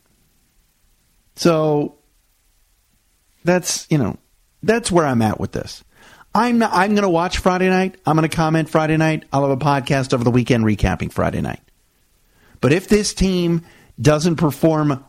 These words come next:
all that well, I, I'm not gonna lose my mind. That's what I've decided.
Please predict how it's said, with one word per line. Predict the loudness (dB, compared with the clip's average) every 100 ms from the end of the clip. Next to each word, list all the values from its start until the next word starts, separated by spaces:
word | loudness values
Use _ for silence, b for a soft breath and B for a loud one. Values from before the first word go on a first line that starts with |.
| _
all | 0 2
that | 0 0
well, | 0 0 0 -2 -6 -2
I, | -2 -2 -2
I'm | 0 2
not | 2 0 -4 -2
gonna | 0 0 -2 B B B -2
lose | 0 2 2
my | 2 2
mind. | 2 0 -4 -10 _ _ _ _ _ _ _ _ _ _ _ _ _ _ _ _ 0
That's | 0 2
what | 0
I've | 0
decided. | 0 0 -2 -2 -6